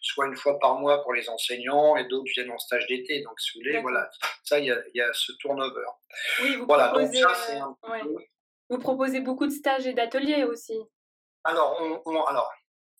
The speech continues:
Speaker 1: on va parler hors, euh,
Speaker 2: Hors.
Speaker 1: pandémie.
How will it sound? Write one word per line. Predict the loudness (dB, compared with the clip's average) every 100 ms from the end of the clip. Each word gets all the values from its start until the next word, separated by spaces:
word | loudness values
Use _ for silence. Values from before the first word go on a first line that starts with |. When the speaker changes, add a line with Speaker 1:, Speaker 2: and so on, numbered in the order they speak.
| _ -2
Speaker 1:
on | 2
va | 2
parler | 4 2 4 0 -2 2
hors, | 4 4 2 -2
euh, | -4 -6 -6 -10 -14 -18 -20 _ _ _ _ _ _ _ _ _ _ _ _ _ -4
Speaker 2:
Hors. | -2
Speaker 1:
pandémie. | -2 -2 -2 -6